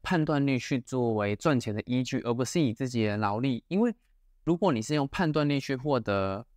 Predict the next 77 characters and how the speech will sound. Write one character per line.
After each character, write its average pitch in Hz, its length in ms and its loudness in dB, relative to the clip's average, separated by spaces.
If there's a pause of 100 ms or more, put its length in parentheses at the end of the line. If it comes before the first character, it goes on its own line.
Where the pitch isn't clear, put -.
报 139 200 6
酬 101 280 -4
呢， 110 120 -4 (300)
那 143 240 2 (220)
这 202 100 6
样 170 100 8
子 127 80 2
就 139 60 -2
不 117 140 -6
会 135 360 2
被 156 140 4
别 117 240 2
人 117 140 0
所 110 200 -2
取 - 240 -8
代。 - 240 -12
因 160 120 -4
为 170 120 4
可 - 140 -6
能 104 80 0
不 147 140 -2
管 120 120 2
是 127 140 -4
机 131 180 -2
器 147 200 -2
人 104 260 0
啊， 107 340 2
或 120 160 0
者 107 60 -2
是 - 360 -8
A 127 120 -2
I 131 220 0
啊， 131 40 0
那 135 60 0
些 135 160 0
东 127 180 0
西， 117 280 -6 (240)
他 196 100 0
们 185 100 4
虽 180 200 2
然 151 120 4
都 143 140 0
可 127 180 0
以 107 260 0
替 156 260 2
代 131 200 4
很 101 240 -4
多 123 140 0
劳 117 240 2
力 135 180 4
的 104 80 2
工 110 240 -2
作， 117 160 -2
甚 147 200 -2
至 143 80 2
像 139 120 -6
是 131 140 -4
A 127 140 0
I， 127 100 2
它 143 160 0
可 - 80 -12
能 110 160 0
已 101 80 -2
经 120 160 2
有 101 160 0
基 151 220 2
础 120 160 -2
的 104 100 2
判 160 220 2
断 139 180 2
能 110 160 0
力， 123 160 0 (240)
可 151 140 2
以 113 160 0 (100)
做 160 240 4
一 147 60 2
些 135 360 -2